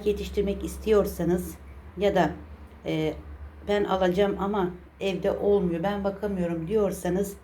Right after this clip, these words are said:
e, hiç sorun etmeyin. Gerçekten bakımı çok kolay. E, böyle ısı olmayan bir yerde, e, toprağa tam kurumadan, yani haftada bir su verebilirsiniz. Böyle küçük,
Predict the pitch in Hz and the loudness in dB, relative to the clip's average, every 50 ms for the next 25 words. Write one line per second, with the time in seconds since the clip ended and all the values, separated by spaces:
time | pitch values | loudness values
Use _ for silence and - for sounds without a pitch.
0 | - - - - - - - - - - 185 185 185 185 208 - - - - 208 | -20 -20 -20 -20 -20 -20 -20 -16 -8 -6 -4 -2 -2 -2 -2 -2 -4 -2 0 2
1 | 208 208 208 208 202 - 185 185 185 190 180 202 202 196 185 - 190 180 180 - | 2 4 2 2 0 2 0 0 0 2 2 2 2 2 0 -2 -4 -4 -2 -2
2 | 196 190 180 185 180 180 - 185 190 196 196 - 214 208 214 - - 175 170 175 | -2 -2 0 -2 -2 -2 -2 -2 -2 -2 -2 -4 -4 -4 -4 -4 -4 0 2 4
3 | 190 214 202 - - - - - - - - - - - - - - - 202 196 | 4 2 2 -2 -12 -18 -20 -20 -20 -20 -20 -20 -20 -20 -20 -14 -6 -2 -2 0
4 | 190 185 190 185 180 220 220 214 208 202 208 202 - - 202 196 - - 202 196 | 0 0 -2 -2 0 0 2 4 4 6 6 4 4 2 -2 -4 0 2 4 6
5 | 208 208 196 190 180 180 175 165 160 151 175 170 160 165 165 160 156 156 - 180 | 6 6 6 6 6 6 6 4 2 2 2 2 2 2 2 2 0 0 2 2
6 | 196 208 196 - - - - - - - - - - - - - - - - - | 4 4 2 -2 -8 -14 -20 -20 -20 -20 -20 -20 -20 -20 -20 -20 -20 -20 -20 -20
7 | - - - - - - - - 190 190 180 180 202 208 196 - 196 202 196 196 | -20 -20 -20 -20 -20 -16 -6 -4 -2 -2 -2 2 2 0 2 4 4 4 4 4
8 | 196 208 208 196 185 - 185 180 180 180 175 160 170 175 180 180 175 - - 180 | 2 -2 -2 -2 -4 -2 -2 0 2 4 4 4 6 4 4 2 0 -2 0 2
9 | 180 175 185 190 190 - 190 180 175 - 165 160 160 - - 202 208 202 214 208 | 2 2 2 0 -2 -2 0 0 2 2 0 -2 -2 -2 0 0 2 4 4 2
10 | 214 202 214 202 202 - 202 214 214 214 - - - - - - - - - - | 4 2 2 0 -2 -4 -4 -2 -2 -4 -6 -12 -16 -18 -20 -20 -20 -20 -20 -20
11 | - - - - - - - - - - - - - - 233 233 240 233 233 226 | -20 -20 -20 -20 -20 -20 -20 -20 -20 -20 -20 -14 0 2 4 4 4 2 0 -6
12 | - - - - - - - - - | -4 -6 -6 -6 -6 -10 -10 -12 -10